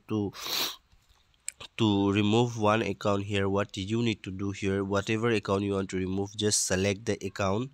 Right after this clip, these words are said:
Okay, just select the account. Let me just, uh, select for this particular account, and then here to remove this account, what you need to do here, you will find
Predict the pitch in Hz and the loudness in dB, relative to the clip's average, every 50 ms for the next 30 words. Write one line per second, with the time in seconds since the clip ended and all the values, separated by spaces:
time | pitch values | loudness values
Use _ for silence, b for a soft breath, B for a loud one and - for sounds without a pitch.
0 | B B B B B B B B B B B B - 98 98 - 107 107 113 120 | B B B B B B B B B B B B -8 -8 -4 -2 0 0 0 0
1 | 117 110 117 110 107 - - - - - 101 95 98 95 92 98 95 92 92 - | -2 -2 -2 0 0 -2 -2 -2 -4 -2 0 0 0 -2 -2 -2 -2 -2 -2 -2
2 | 98 101 101 104 101 - 104 101 92 - 101 98 98 - - - 95 92 90 87 | -2 -2 0 -2 -2 -2 -4 -4 -4 -2 -2 -2 -2 -4 -4 -4 -4 -4 -2 -2
3 | 90 92 95 - - 98 95 98 98 92 - - - 101 98 98 87 92 95 - | -4 -4 -4 -4 -2 -2 0 0 -2 -2 -4 -6 -4 -4 -2 -2 -2 -4 -6 -6
4 | - - 95 90 - 95 - - 98 101 104 - - 98 - - - 95 92 101 | -4 -6 -6 -6 -6 -10 -8 -6 -4 -4 -4 -4 -6 -8 -10 -8 -6 -4 -4 -4
5 | 117 120 B B B B B B B B - 98 113 113 107 107 113 117 117 117 | -6 -8 B B B B B B B B -6 -2 0 0 0 2 2 4 4 4
6 | 120 127 135 B B B B B B B _ - 110 110 110 107 117 131 127 117 | 4 2 -2 B B B B B B B _ -4 -2 0 0 2 2 0 0 0
7 | 113 107 - 104 98 - 104 104 107 107 110 107 - 107 104 98 98 - - - | -2 -2 -2 -4 -4 -2 -2 0 0 0 0 -2 -2 -4 -4 -4 -6 -6 -8 -6
8 | 101 101 104 104 104 104 107 104 107 107 104 101 95 98 - 98 98 98 95 | -4 -2 0 0 0 0 0 2 2 2 2 2 0 0 0 0 0 -2 -4